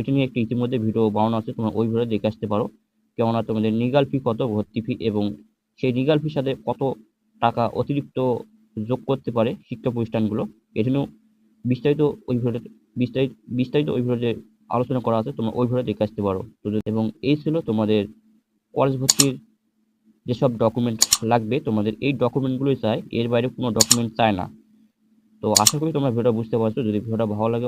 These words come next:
অবশ্যই একটা লাইক, সাবস্ক্রাইব, কমেন্ট করো, আর তোমাদের বন্ধুদের মাঝে শেয়ার করে দিবা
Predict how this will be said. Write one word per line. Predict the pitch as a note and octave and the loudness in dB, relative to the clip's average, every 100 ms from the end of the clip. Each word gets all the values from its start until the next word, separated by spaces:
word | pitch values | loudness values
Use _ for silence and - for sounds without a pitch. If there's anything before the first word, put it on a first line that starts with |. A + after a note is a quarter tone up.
| G#2+ | -4
অবশ্যই | A#2 B2+ | -4 -6
একটা | A#2 G#2+ F#2+ | -4 -6 -2
লাইক, | G2+ B2 - _ | -2 -4 -12 _
সাবস্ক্রাইব, | A2 A2 A#2+ A2 | -8 -6 -6 -6
কমেন্ট | - G#2+ | -4 -2
করো, | A2+ G#2+ | 0 -2
আর | - | -2
তোমাদের | G#2 G#2 G2+ G2+ G#2+ | -4 -2 -2 -4 -2
বন্ধুদের | A2+ C3 C3+ | -2 0 0
মাঝে | A#2+ A#2 | -2 -2
শেয়ার | A#2 A#2 | -4 -4
করে | G#2+ | -2
দিবা | G2+ | -4